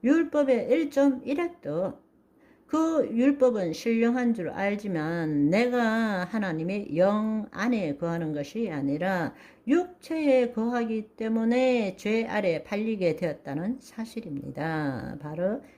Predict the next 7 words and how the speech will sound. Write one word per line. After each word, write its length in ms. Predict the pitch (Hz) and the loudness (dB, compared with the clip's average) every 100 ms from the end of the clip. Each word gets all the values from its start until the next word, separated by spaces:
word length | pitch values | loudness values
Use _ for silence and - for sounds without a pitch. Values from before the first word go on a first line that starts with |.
| _ | _
사도 320 | - - 254 254 | -12 -2 2 2
바울도 1040 | 254 262 277 277 - 131 143 180 180 _ _ _ _ - | 2 2 2 0 -6 -6 -2 -2 -4 _ _ _ _ 0
로마서 540 | 247 277 285 240 202 | 4 4 4 -2 -6
칠 260 | - 262 240 | -8 -8 -6
장에 640 | 240 226 170 139 180 - - _ _ _ _ | -4 -4 -2 -2 -4 -6 -12 _ _ _ _
빌어먹을 460 | - 285 277 196 143 | 0 4 4 4 0
장이죠. 680 | 143 143 113 - 214 247 | -4 -6 -6 -4 -4 -4